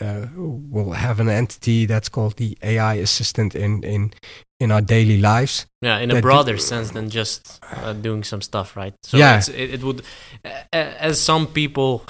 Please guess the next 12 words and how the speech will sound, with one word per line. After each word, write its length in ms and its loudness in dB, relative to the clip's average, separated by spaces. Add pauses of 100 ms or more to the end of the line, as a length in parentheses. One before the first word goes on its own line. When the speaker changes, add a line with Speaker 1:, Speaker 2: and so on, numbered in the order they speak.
(120)
Speaker 2:
<laughs> 160 0
really 400 2
high-ranking 720 2
people, 360 -2
have 220 2
a 40 -2
personal 440 -2
assistant 480 -2
at 100 -2
the 80 -4
moment. 480 -4
Speaker 1:
Yeah. 260 6